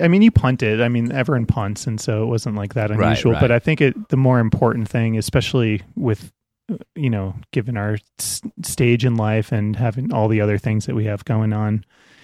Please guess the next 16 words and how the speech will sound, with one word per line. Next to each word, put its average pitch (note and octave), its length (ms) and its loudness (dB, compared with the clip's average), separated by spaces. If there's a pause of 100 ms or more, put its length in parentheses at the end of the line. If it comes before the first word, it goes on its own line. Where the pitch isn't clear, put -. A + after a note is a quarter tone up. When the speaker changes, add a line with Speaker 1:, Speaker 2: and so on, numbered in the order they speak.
(400)
Speaker 1:
it's D3+ 140 0
a D3 40 0
good D#3 160 4
goal D3 320 6
to C3 540 4
just - 280 -4
be B2 160 0
like, A2+ 400 -2 (800)
you C3+ 80 -2
know, A2 220 0
"Oh, C#3 160 2
I've G#2+ 160 2
got A2+ 200 0
three B2+ 300 2
hours, A2+ 480 4
but G#2 340 0